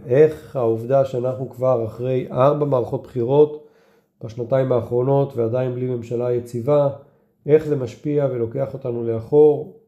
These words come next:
גם מהבחינת, אה, מבחינת עולם המשפט. אז כמו שאמרנו, אה, הצעה שלא יכללו בה הפרטים הללו, היא תהיה, אה,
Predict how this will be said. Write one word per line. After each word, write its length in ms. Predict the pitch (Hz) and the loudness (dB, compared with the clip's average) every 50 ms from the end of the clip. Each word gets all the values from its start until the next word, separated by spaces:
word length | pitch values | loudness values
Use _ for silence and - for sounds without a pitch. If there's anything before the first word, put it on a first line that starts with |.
| _ _ _ _ _ _ 127 | _ _ _ _ _ _ -8
גם 220 | 113 131 131 131 | -4 -2 -2 0
מהבחינת, 680 | 131 127 120 - - 127 120 113 117 117 117 117 - - | 0 -2 -2 -4 -6 -6 -2 -2 -2 -2 -2 -6 -8 -4
אה, 80 | 127 117 | -2 -2
מבחינת 500 | 113 113 117 113 - - 131 127 120 - | 0 -2 -4 -6 -4 -2 -2 0 0 -2
עולם 260 | - 123 113 113 113 | 0 0 0 2 2
המשפט. 540 | 113 113 110 110 - - - 85 80 - - - _ _ _ _ _ _ _ _ _ _ _ _ _ _ _ - _ _ _ - - - - - - - - | 0 0 -2 -4 -6 -8 -8 -10 -10 -10 -16 -20 _ _ _ _ _ _ _ _ _ _ _ _ _ _ _ -20 _ _ _ -20 -20 -20 -20 -20 -20 -8 -6
אז 100 | 131 120 | -6 2
כמו 160 | - 180 208 | 4 4 4
שאמרנו, 580 | 196 220 208 190 190 202 208 202 190 170 147 139 | 6 6 6 6 8 8 6 6 6 4 4 6
אה, 440 | 131 127 127 127 123 123 123 123 123 123 - - - _ _ _ _ _ _ _ _ | 6 6 6 6 4 4 2 2 0 -2 -4 -12 -20 _ _ _ _ _ _ _ _
הצעה 960 | 143 139 143 - - 143 - - 175 175 180 175 165 160 156 156 156 156 180 - - - - 190 | -6 -6 -4 -2 -2 -2 0 2 4 6 8 8 8 8 6 6 4 2 0 -2 -8 -14 -16 -16
שלא 840 | - - - - - 135 127 123 123 120 120 - - 135 147 165 175 | -14 -14 -14 -6 -2 0 2 4 4 2 2 2 2 4 6 6 6
יכללו 360 | 175 175 165 147 143 156 160 | 6 4 2 0 0 0 2
בה 80 | 160 147 | 2 2
הפרטים 440 | 139 135 135 131 135 170 175 165 | 0 0 -4 -2 0 0 0 0
הללו, 760 | 151 143 143 165 190 196 185 165 147 143 147 151 160 160 - - _ _ _ _ _ _ _ _ _ | 2 2 4 4 4 4 4 4 2 2 0 0 -2 -4 -6 -14 _ _ _ _ _ _ _ _ _
היא 160 | - 147 139 139 | -10 -8 -8 -4
תהיה, 520 | - 143 143 147 151 151 151 151 151 147 151 | 0 2 4 4 6 6 6 6 4 4 2
אה, 800 | - - 143 131 127 123 123 123 120 120 120 120 117 117 117 117 | 0 -2 -2 0 2 4 4 4 4 4 2 0 0 -2 -4 -6